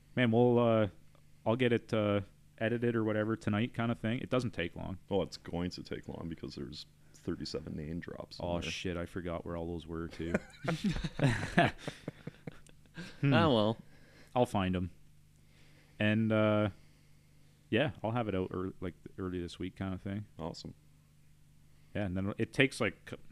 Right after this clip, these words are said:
Speaker 1: I don't know, an hour. It's up on, on Spotify after I publish it, so.
Speaker 3: Wicked deadly.
Speaker 1: Wicked deadly.
Speaker 2: Well, thanks for having me on, gents.
Speaker 1: Hey, man.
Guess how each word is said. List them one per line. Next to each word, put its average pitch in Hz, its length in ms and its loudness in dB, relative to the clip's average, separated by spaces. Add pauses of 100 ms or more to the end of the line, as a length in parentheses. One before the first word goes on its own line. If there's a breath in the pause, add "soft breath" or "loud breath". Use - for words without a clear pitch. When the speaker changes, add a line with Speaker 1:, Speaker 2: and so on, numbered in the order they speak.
Speaker 1:
I 87 80 -4
don't 98 80 0
know, 92 220 -2
an 98 100 -2
hour. 92 320 -2
It's - 160 -14
up 95 140 -2
on, 90 340 -4
on 90 200 -4
Spotify 92 580 -4
after 95 240 -6
I 87 40 -4
publish 90 380 -6
it, 113 160 -6
so. 85 240 -8 (1160 loud breath)
Speaker 3:
Wicked 95 240 0
deadly. 127 460 2
Speaker 1:
Wicked 92 240 -6
deadly. 104 320 -2 (560)
Speaker 2:
Well, - 80 -6
thanks 151 220 -4
for 147 60 -4
having 127 140 -2
me 85 60 -2
on, 135 180 -6
gents. - 420 -12
Speaker 1:
Hey, 120 200 -8
man. 95 260 -2